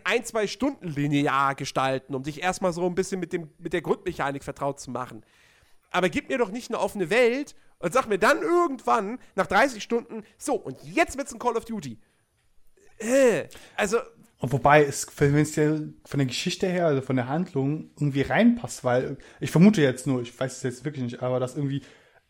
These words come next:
Speaker 2: äh, das Land, äh, von den Imperialen, von diesen Nilfheimern,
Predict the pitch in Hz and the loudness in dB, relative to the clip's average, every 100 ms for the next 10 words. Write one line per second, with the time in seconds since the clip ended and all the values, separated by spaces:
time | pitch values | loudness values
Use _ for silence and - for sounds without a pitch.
0 | _ _ 143 139 139 135 135 - 131 131 | _ _ -2 0 2 0 -6 -8 -6 -2
1 | 160 185 - - 147 143 135 - - 143 | 0 -2 -8 -18 -12 -10 -10 -14 -6 -4
2 | 139 147 143 - 135 131 143 160 135 131 | -4 -4 -6 -4 -4 0 0 0 -4 -6
3 | 123 127 170 - 165 160 165 165 165 | -4 -2 -2 -4 -6 -4 -4 -4 -6